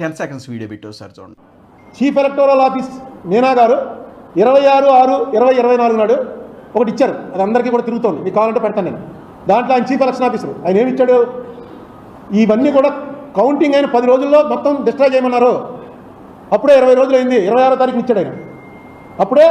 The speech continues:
Speaker 2: ఇరవై ఆరు, ఇరవై రోజులు అయింది, ఇంకా ఎందుకు డిస్ట్రాయ్ చేయలేదు? వెంటనే అన్నీ డిస్ట్రాయ్ చేయండి అని చెప్పి ఆయన ఇచ్చాడు. సెక్షన్ ఎయిటీ వన్ of the Representatives of People Act, దాని ప్రకారం నలభై ఐదు రోజుల వరకు అది సురక్షితంగా పెట్టుంచాలి.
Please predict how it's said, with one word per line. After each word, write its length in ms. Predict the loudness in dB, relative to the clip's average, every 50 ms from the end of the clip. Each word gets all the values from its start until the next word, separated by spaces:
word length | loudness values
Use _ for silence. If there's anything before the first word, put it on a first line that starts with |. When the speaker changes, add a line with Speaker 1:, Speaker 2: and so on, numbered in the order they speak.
| 2 0 -4 -10 -14 -16 -18 -20 -20 -20 -20 -20 -6 -2 0
Speaker 2:
ఇరవై 180 | 2 4 4 4 4
ఆరు, 100 | 4 4 4
ఇరవై 140 | 4 4 4 4
రోజులు 160 | 4 4 2
అయింది, 140 | 2 0 0
ఇంకా 100 | 0 0 0 2
ఎందుకు 160 | 0 -2 -2
డిస్ట్రాయ్ 220 | -2 0 -2 0 0
చేయలేదు? 260 | 0 0 2 0 0 -2 -4 -8 -12 -14 -18 -18 -10 -4 -4
వెంటనే 260 | -4 -2 -2 -2 -2 0
అన్నీ 120 | -2 -2 -4 -4
డిస్ట్రాయ్ 240 | -2 0 0 0 0
చేయండి 240 | 0 0 -2 -2 -2 -4 -8 -12 -16 -18 -18 -20 -20 -20 -20 -10 -6
అని 100 | -2 -2 0
చెప్పి 140 | 0 0 -2
ఆయన 120 | -2 -2
ఇచ్చాడు. 220 | -4 -8 -10 -12 -14 -16 -18 -18 -12 -8 -8 -8 -8 -10 -12 -14 -14 -16 -18 -4 -2
సెక్షన్ 280 | -2 -2 0 -2 -2 -2 -2 0 -2
ఎయిటీ 180 | -2 0 0 0 0
వన్ 100 | 0 0 -2
of 60 | -2 -2
the 80 | -4 -6 -6 -8 -12 -16 -18 -20 -6 -4 -4
Representatives 460 | -2 0 0 0 2 2 0 0 0 -2
of 60 | -4 -4
People 180 | -4 0 0 0 0
Act, 160 | 0 -2 -6 -10 -4 0
దాని 200 | 0 2 2 0 0 -2
ప్రకారం 360 | -2 0 2 2 2 2 2 0 -2 -6 -12 -14 -16 -16 -8 -4 -2
నలభై 260 | 0 2 2 2 4 4 2 2
ఐదు 100 | 2 2 2
రోజుల 180 | 2 2 2 2 2
వరకు 220 | 2 2 0 -2 -2 -2 -4 -8 -12 -14 -16 -20 -20 -18 -12 -8
అది 100 | -6 -6 -6 -8 -12 -12 -12 -10 -4 -2
సురక్షితంగా 400 | -2 -2 0 -2 -2 -2 0 0 0
పెట్టుంచాలి. 460 | 0 0 -2 -2 0 0 2 2 2